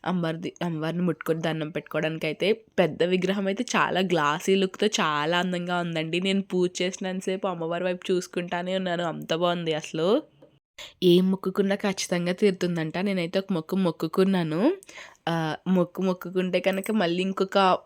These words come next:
ఫైవ్ వీక్స్ వచ్చి అయితే కుంకుమ పూజ చేయించుకుంటానని అయితే అనుకున్నాను.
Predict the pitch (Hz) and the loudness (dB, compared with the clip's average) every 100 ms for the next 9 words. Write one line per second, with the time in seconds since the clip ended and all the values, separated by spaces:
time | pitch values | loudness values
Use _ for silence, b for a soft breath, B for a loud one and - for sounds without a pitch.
0 | - - 180 170 170 165 - 190 - 185 | -6 0 2 4 2 0 0 0 2 2
1 | 170 196 214 202 180 180 185 180 190 196 | 2 0 0 0 0 -4 0 0 0 0
2 | 170 165 - 175 170 170 175 165 190 170 | 0 -2 -4 -2 0 -2 -2 0 0 0
3 | 156 170 180 170 151 | -2 0 2 2 2